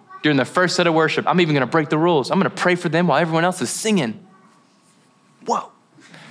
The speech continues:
you know? But it takes you. And so I was thinking, what's a good little baby step?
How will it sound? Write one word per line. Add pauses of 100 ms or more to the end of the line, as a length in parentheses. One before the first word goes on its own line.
(120)
you
know? (1200)
But
it
takes
you. (1600)
And
so
I
was
thinking,
what's
a
good
little
baby
step?